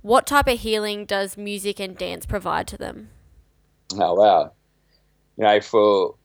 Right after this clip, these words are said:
Speaker 2: example, like, just me being an M C, went back to become an educator, I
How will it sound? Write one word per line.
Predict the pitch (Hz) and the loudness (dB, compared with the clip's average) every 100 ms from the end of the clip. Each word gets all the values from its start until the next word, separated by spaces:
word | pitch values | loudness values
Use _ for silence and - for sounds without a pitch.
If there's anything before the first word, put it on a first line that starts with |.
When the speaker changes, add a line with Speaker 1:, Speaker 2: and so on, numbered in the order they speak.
| _ | _
Speaker 2:
example, | 107 101 117 123 - 107 | -12 0 2 2 2 4
like, | 104 98 | 4 2
just | - | -6
me | 113 110 | -4 -2
being | 110 110 | -2 -2
an | |
M | 85 113 | -4 -4
C, | 110 107 110 117 110 - _ _ _ _ _ _ _ _ | 0 4 6 4 0 -12 _ _ _ _ _ _ _ _
went | 107 95 | 0 4
back | 107 107 | 2 0
to | 110 | -8
become | - 110 107 | -4 -4 -2
an | 104 | -4
educator, | 104 104 110 107 104 | -6 -2 2 4 4
I | 101 104 | 2 -2